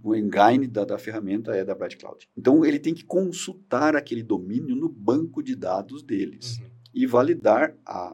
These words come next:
Speaker 1: reputação daquele site e a categorização daquele site. Por mais rápido que isso possa ser, isso leva um tempo.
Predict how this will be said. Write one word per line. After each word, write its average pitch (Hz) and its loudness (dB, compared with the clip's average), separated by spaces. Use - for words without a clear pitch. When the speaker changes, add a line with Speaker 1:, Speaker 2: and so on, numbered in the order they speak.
Speaker 1:
reputação 113 -2
daquele 92 -6
site - -2
e 117 0
a 120 4
categorização 120 -4
daquele 117 -10
site. - -14
Por 131 2
mais 185 2
rápido - 0
que - -18
isso - -20
possa - -16
ser, - -4
isso 147 -2
leva 107 2
um 151 -12
tempo. - -14